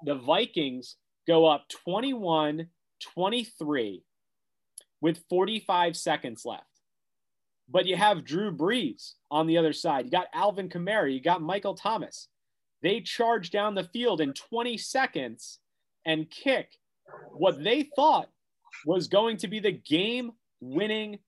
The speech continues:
field goal with, uh, twenty, twenty-ish seconds left. They thought it was gonna be the game-winning field goal. Twenty-four twenty-three, the Saints are winning with twenty-something seconds left.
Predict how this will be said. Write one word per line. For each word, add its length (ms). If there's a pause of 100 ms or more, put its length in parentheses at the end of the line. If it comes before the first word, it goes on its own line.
(280)
field 280
goal 320 (420)
with, 220 (420)
uh, 140 (160)
twenty, 380
twenty-ish 500
seconds 400
left. 180 (380)
They 280
thought 460 (220)
it 120
was 100
gonna 140
be 80
the 80
game-winning 260
field 200
goal. 280 (180)
Twenty-four 580
twenty-three, 640
the 120
Saints 480
are 140
winning 440 (360)
with 260
twenty-something 800
seconds 500
left. 420